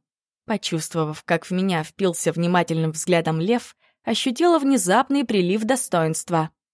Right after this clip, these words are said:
«Даже стараться не нужно». Высоко подняла подбородок.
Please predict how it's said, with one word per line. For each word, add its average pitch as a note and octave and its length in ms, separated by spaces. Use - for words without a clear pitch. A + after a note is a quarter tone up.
«Даже G#3 320
стараться F#3+ 560
не E3 120
нужно». D#3+ 480
Высоко E3+ 480
подняла D#3+ 420
подбородок. D#3+ 720